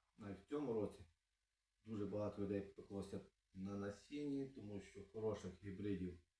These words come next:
особливо хто не встиг купити в кінці сезону, не хватало.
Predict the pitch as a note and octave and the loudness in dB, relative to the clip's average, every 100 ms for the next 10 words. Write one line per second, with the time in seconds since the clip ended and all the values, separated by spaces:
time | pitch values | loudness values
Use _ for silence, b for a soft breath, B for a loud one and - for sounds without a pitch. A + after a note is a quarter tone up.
0 | _ _ _ _ _ _ _ _ - F2 | _ _ _ _ _ _ _ _ -20 -8
1 | G2 G#2 G2 F#2 A2 F#2+ - G#2 F2 F2+ | 0 4 4 2 0 0 -2 -6 -6 -2
2 | G2 - F#2 - - _ _ - G2+ F#2 | -2 0 -2 -4 -12 _ _ -12 -10 -8
3 | F#2+ G2 G2 F#2+ F2+ E2 - _ _ _ | -4 0 2 2 2 -2 -12 _ _ _
4 | - G2 G2+ - G2 - C3 C#3+ C#3+ | -12 -6 -4 -4 -4 4 6 6 2